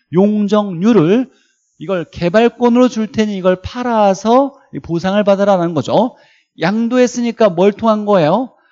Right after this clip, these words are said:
거래가 일어난 거죠. 팔았으니까 뭘 통해서? 시장을 통해서. 그래서 시장을 통해서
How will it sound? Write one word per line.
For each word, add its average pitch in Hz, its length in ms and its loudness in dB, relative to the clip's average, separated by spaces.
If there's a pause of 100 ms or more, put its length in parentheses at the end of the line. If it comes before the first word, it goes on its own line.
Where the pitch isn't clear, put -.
(140)
거래가 233 400 4
일어난 233 320 2
거죠. 185 360 0 (280)
팔았으니까 214 580 -2
뭘 165 220 2
통해서? 165 540 -6 (260)
시장을 190 800 -2
통해서. 156 840 -2 (280)
그래서 156 320 -4
시장을 196 580 -2
통해서 156 720 -4